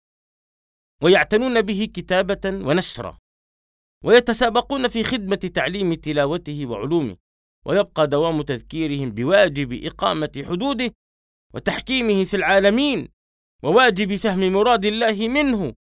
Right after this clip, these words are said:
وواجب نشر السنة ونشر علومها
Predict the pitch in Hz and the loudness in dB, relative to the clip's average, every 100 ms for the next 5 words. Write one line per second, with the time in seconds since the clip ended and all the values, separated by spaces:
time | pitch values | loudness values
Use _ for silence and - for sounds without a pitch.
0 | - 139 156 160 143 127 143 135 139 147 | -4 0 4 4 2 -2 -4 -2 -2 -4
1 | - 135 135 - - 175 156 147 147 143 | -8 -10 -10 -10 -4 0 0 -2 -4 -12
2 | _ _ - 160 214 220 170 143 120 127 | _ _ -8 -4 -4 -4 -4 -4 -4 -4
3 | 147 247 214 196 196 | -4 -2 0 0 0